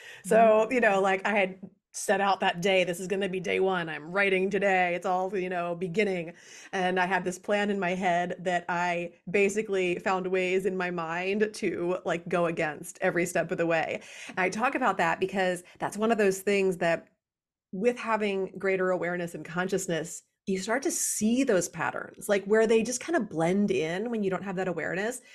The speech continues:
Speaker 1: It's like, I can tell when my brain is, like, telling me,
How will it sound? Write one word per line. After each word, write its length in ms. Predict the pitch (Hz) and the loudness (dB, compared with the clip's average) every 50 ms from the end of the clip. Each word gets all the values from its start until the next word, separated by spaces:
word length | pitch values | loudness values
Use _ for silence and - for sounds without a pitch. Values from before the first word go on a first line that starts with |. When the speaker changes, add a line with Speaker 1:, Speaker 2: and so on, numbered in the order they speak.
| - - - - | -20 -20 -20 -20
Speaker 1:
It's 80 | _ - | _ 0
like, 240 | 269 254 254 - _ - - | 0 0 0 -2 _ -6 -4
I 120 | 262 349 | -4 -4
can 260 | 349 - 415 320 - | 2 2 2 2 2
tell 500 | - - - - - 240 254 240 220 190 | -2 -10 -12 -4 0 0 2 4 4 4
when 140 | 185 180 175 | 4 4 4
my 140 | 180 170 170 | 4 2 2
brain 580 | 165 165 - 156 196 214 220 214 208 202 185 | 0 -4 -2 0 0 2 4 4 4 4 2
is, 180 | 190 190 175 - | 0 -2 -2 -2
like, 200 | 180 175 175 - | -4 -4 -4 -6
telling 400 | - - - 233 220 220 214 202 | -16 -4 -2 0 2 4 4 4
me, 340 | 190 180 175 170 175 170 - | 4 4 4 2 0 -2 -8